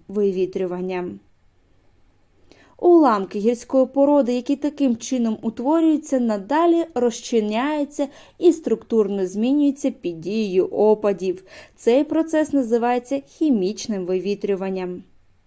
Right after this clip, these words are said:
Якість ґрунту, який утворюється, значною мірою залежить від вмісту у ньому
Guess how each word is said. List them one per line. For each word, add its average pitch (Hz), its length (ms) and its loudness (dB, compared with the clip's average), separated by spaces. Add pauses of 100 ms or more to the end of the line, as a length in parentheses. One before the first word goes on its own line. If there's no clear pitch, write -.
(480)
Якість 339 460 2
ґрунту, 220 400 0
який 185 300 2
утворюється, 190 840 0
значною 220 500 -4
мірою 311 400 0
залежить 233 720 0
від 208 200 -8
вмісту 240 480 -2
у 196 120 -6
ньому 190 520 -4